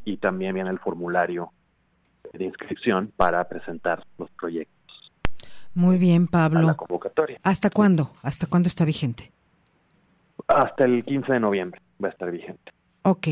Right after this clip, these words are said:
Speaker 2: hasta el quince de noviembre pueden participar en esta convocatoria Audionautas, que tiene, me imagino, este nombre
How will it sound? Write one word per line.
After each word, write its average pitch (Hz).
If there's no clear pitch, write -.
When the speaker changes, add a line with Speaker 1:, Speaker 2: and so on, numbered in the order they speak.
Speaker 2:
hasta 120
el 151
quince 202
de 185
noviembre 170
pueden 170
participar 170
en 160
esta 175
convocatoria 170
Audionautas, 170
que -
tiene, 208
me 214
imagino, 196
este 196
nombre 190